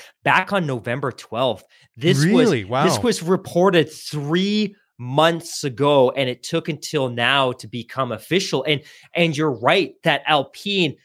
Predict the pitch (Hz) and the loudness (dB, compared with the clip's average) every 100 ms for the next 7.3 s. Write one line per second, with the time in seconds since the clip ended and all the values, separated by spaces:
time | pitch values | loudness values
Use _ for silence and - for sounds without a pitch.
0 | _ _ 202 208 196 - 165 - 170 190 | _ _ -2 -2 -2 -2 -2 2 2 2
1 | 185 165 165 160 151 127 135 101 123 151 | 0 -2 0 0 -2 -2 -4 0 4 4
2 | 160 151 104 123 127 151 135 117 - 127 | 4 -2 -6 -6 0 2 2 0 -2 0
3 | 123 117 - 120 101 147 151 165 131 123 | 2 2 -2 -12 -2 0 0 0 -2 -2
4 | - 120 107 135 156 - - 135 131 127 | -4 -8 -2 0 0 -2 0 2 2 2
5 | 123 - 120 - 123 127 - - - - | -2 -4 -10 -2 0 0 -2 -12 -12 -4
6 | 147 147 151 120 151 175 123 117 117 110 | 0 0 -2 -2 2 2 0 -2 -4 -2
7 | 123 131 | 0 0